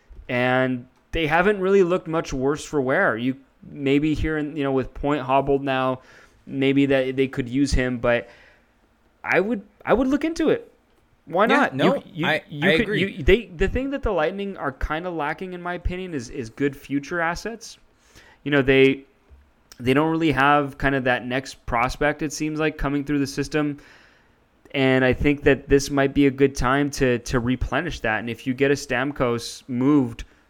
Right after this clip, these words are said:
Speaker 1: you're gonna get some interesting pieces in return if you play it right.
Speaker 2: Oh, yeah.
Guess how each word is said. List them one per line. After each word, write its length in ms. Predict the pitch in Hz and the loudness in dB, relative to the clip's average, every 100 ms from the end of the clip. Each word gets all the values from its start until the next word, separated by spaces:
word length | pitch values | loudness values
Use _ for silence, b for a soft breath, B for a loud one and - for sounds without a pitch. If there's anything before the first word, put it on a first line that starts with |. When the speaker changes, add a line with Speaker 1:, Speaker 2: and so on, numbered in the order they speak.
| - | -2
Speaker 1:
you're 160 | 120 | 0
gonna 180 | 165 196 | 0 0
get 200 | 156 151 | 0 0
some 180 | 139 131 | 0 0
interesting 420 | 135 135 - 113 | -2 -6 -8 -8
pieces 400 | - 135 139 107 | -2 -2 -2 -6
in 140 | 110 | -8
return 420 | 104 98 120 110 104 | -10 -4 -4 -2 -6
if 160 | 107 | -10
you 60 | 110 | -8
play 220 | - 123 | -4 -4
it 100 | 101 | -4
right. 180 | 107 120 | -2 0
Speaker 2:
Oh, 160 | 131 127 | 0 -2
yeah. 260 | 110 87 | -4 -6